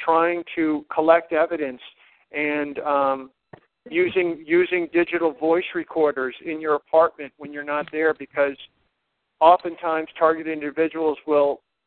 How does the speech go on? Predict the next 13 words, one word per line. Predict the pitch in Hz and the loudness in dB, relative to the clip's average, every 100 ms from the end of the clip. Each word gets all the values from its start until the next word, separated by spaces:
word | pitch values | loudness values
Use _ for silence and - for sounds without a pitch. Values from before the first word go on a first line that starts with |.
| _ | _
have | - 165 165 160 | -6 0 2 2
their | 160 156 - - - | -2 -2 -4 -10 -10
apartments | 147 - 170 165 165 160 - | -10 4 4 4 0 -12 -6
or | 156 139 | -2 -2
homes | - 170 175 170 170 - 139 | 0 2 2 -2 -10 -14 -8
or | |
residences | 151 170 175 170 156 147 160 151 - _ _ _ _ _ _ _ 131 | 0 0 0 -6 -8 -10 -8 -10 -12 _ _ _ _ _ _ _ _
broken | 160 180 175 170 | 6 6 4 -10
into | 170 180 - 170 147 139 117 _ _ _ _ _ | -10 -14 -12 -10 -8 -10 -12 _ _ _ _ _
repeatedly, | 160 165 165 185 208 190 139 127 110 - - _ - 151 - | -4 -4 -4 -6 -2 -2 0 -2 -2 -10 -20 _ -14 -14 0
constantly, | 165 175 202 - 147 139 | 4 4 2 -6 -12 -10
ongoing, | 135 156 165 165 170 175 147 127 - _ _ _ | -4 -2 -2 2 2 2 -2 -8 -16 _ _ _
uh, | - | -4